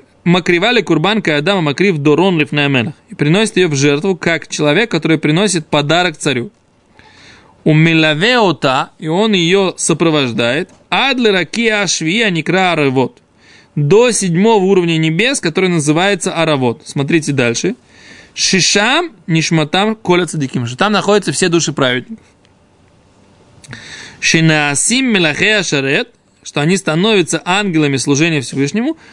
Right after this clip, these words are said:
"Венейним Мизив Ашхина", и они получают удовольствие от сияния,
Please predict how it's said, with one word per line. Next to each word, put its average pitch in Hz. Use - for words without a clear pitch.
"Венейним 156
Мизив 160
Ашхина", 147
и 120
они 135
получают 165
удовольствие 190
от 190
сияния, 165